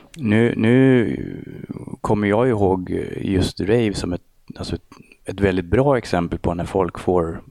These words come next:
blomma ut och kanske liksom, alltså verkligen, eh, man använder den här inre motivationen och folk får, får göra, eh, bidra på ett bra sätt. Alltså man får ta egna initiativ eller till och med man ska ta egna initiativ. Och sen kommer liksom gruppchefen kanske i en andra våg och stöttar. Man har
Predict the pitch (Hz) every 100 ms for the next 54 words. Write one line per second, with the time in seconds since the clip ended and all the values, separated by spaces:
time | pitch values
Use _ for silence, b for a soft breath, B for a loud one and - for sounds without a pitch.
0 | - 87 92 90 90 139 82 - - 92
1 | 92 82 82 85 92 95 87 - 147 135
2 | 110 92 B B B B B - 92 90
3 | 92 92 95 98 110 95 131 143 101 87
4 | 87 87 - 87 95 85 85 85 - 85
5 | 82 - 87 82 - 92 92 87 85 85
6 | 85 - - - - - - - - -
7 | - - - 101 - B B B B B
8 | _ _ _ _ _ - - 120 95 87
9 | 147 92 - - - - 92 101 92 -
10 | 127 - - 95 92 - 127 127 101 95
11 | 87 85 85 - - 87 82 80 80 78
12 | 78 76 - 139 147 - - 160 151 147
13 | - - - 80 76 - 87 90 87 82
14 | 78 85 82 90 - 87 - 85 - -
15 | - 87 87 82 82 82 127 117 82 85
16 | - 78 - 78 78 76